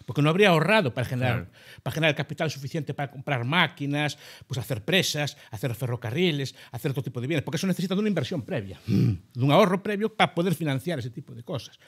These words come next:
Speaker 1: Y una población que sea muy gastadora, que sea muy tal, no podría, no podría. Esto creo que es Schonberg, una vez más repito, en el, en El burgués, que habla mucho de estas cosas, ¿no? Diciendo que, bueno, en general los historiadores del capitalismo, es decir, los, los, los antiguos,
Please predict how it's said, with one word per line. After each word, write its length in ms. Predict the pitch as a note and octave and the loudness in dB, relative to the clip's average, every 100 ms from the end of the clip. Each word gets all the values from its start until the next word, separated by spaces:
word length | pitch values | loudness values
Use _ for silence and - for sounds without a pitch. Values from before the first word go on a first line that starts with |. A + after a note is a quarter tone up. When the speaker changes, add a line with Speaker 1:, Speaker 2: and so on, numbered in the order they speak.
| - - | -14 -4
Speaker 1:
Y 40 | |
una 120 | C3+ | -2
población 300 | C#3+ D3 G3 E3+ | 0 -2 -2 -4
que 40 | |
sea 120 | E3 | -4
muy 120 | D#3+ D3+ | -4 -2
gastadora, 440 | C#3 D3+ E3+ D3 | -4 -4 -2 -4
que 80 | D3 | -4
sea 120 | D#3 | -6
muy 120 | D#3 | -4
tal, 180 | E3 F#3 | -4 -2
no 140 | G3 | -2
podría, 400 | F3 C#3 C#3+ G#2+ - - - _ | -4 -4 -2 -4 -6 -20 -20 _
no 100 | D#3+ | -4
podría. 340 | C#3+ C3 C3 C#3 | -2 -4 -4 -6
Esto 160 | B3+ | -6
creo 200 | - A3+ | -6 -6
que 80 | D3+ | -8
es 100 | - _ - _ _ _ _ _ _ | -14 _ -20 _ _ _ _ _ _
Schonberg, 420 | - G3+ F#3+ C#3 | -6 -2 0 2
una 120 | C#3 C#3 | 0 -2
vez 160 | C3+ | -2
más 160 | C3 B2+ | -4 -4
repito, 320 | C3+ G3 B2+ | -6 -8 -6
en 160 | B2 B2 | -2 -2
el, 200 | A2+ G#2+ A#2+ | -4 -6 -6
en 140 | C3+ | -4
El 80 | A#2+ | -4
burgués, 640 | B2 D3+ C#3+ - - - - | -6 -4 -4 -4 -8 -12 -10
que 80 | |
habla 180 | C3 B2+ | -6 -4
mucho 220 | B2+ A#2+ | -6 -6
de 60 | A#2+ | -6
estas 200 | G#2 A#2 | -8 -8
cosas, 480 | D#3+ B2+ G#2 - - _ _ | -8 -8 -10 -16 -20 _ _
¿no? 120 | B2+ F3+ | -10 -10
Diciendo 240 | B2 B2 | -8 -10
que, 60 | D3 | -8
bueno, 560 | D#3+ G#2+ G#2 G#2+ G#2+ G#2+ | -6 -6 -8 -10 -10 -12
en 60 | |
general 360 | - C3 C#3 B2+ | -8 -4 -4 -4
los 100 | A#2+ | -8
historiadores 320 | F#2 C3 B2+ A#2 | -8 -4 -2 -4
del 80 | |
capitalismo, 480 | A2 G#2+ G2 G3+ A2+ | -6 -8 -10 -10 -10
es 40 | A2+ | -8
decir, 120 | A#2+ | -10
los, 100 | A#2 - - _ | -10 -16 -20 _
los, 240 | B2+ A#2 - _ _ _ _ _ _ - | -6 -6 -10 _ _ _ _ _ _ -18
los 160 | A#2 A#2 | -14 -12
antiguos, 720 | C3 B2 G#3 C#3+ E3 E3+ - | -10 -2 -2 -2 -6 -10 -14